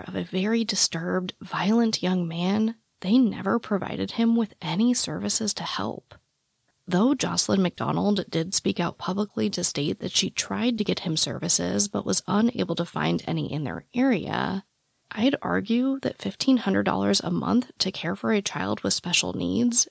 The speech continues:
should be able to fund a trip outside of your immediate area, especially if Jaliek was as bad as they paint him out to be.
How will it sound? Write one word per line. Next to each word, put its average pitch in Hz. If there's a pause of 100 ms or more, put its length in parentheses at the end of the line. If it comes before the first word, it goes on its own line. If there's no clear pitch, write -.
should 214
be 269
able 269
to 269
fund 226
a 247
trip -
outside 214
of 226
your 220
immediate 185
area, - (640)
especially 208
if 190
Jaliek 190
was -
as 214
bad 208
as 208
they 202
paint -
him 156
out 240
to -
be. -